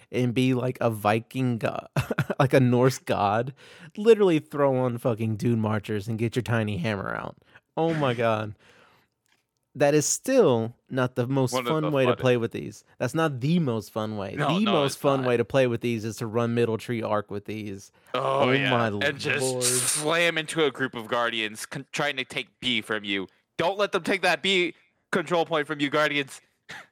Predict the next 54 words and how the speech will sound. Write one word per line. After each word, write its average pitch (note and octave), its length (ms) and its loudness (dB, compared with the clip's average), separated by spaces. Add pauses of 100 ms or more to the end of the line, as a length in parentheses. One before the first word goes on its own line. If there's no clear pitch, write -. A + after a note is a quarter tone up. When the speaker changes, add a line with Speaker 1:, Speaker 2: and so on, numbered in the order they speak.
(300)
Speaker 1:
Yeah, B2 160 -2
exactly. A2+ 580 -4 (160)
Run, D3 400 2 (220)
sprint, C3+ 460 -6 (200)
jump C#3 280 -2
in C3+ 80 -2
the A#2+ 120 -4
air, A#2 340 -4
crash B2 380 -6
down. A#2+ 220 -2
You're B2+ 100 0
not C#3+ 80 2
gonna B2+ 160 -6
kill E3 340 -2
anybody B2 440 -2
with A2+ 160 -6
the G#2 160 -6
actual A#2 380 -2
impact B2+ 600 -4
unless A2 300 -4
they're G2 180 -6
weak. G#2+ 440 -10 (220)
Speaker 2:
But, A#2+ 100 -6 (140)
Speaker 1:
But A2 160 -16 (100)
Speaker 2:
but C3 180 4
that A2 180 2
chain's A2 280 -8
gonna F#2+ 220 -6
kill G#2 200 -4
them. F#2+ 280 -6
Speaker 1:
that C3 200 2
chain's C#3+ 360 2
gonna C3 160 0
kill B2+ 240 0
almost A#2+ 280 -2
everybody B2+ 480 0
in B2 120 0
there, A2+ 160 -2
and B2 200 -6
plus C#3+ 260 0
it's - 80 -16
gonna C3 180 -2
launch B2 280 -2
them B2 140 -4
about A2+ 260 -4
four B2+ 200 -6
feet C3+ 260 -8
in C3 100 -2
the G#2+ 200 -6
air A#2 260 0
after A2+ 240 -4
you G#2 160 -10
hit A2 200 -4
'em. G2 200 -10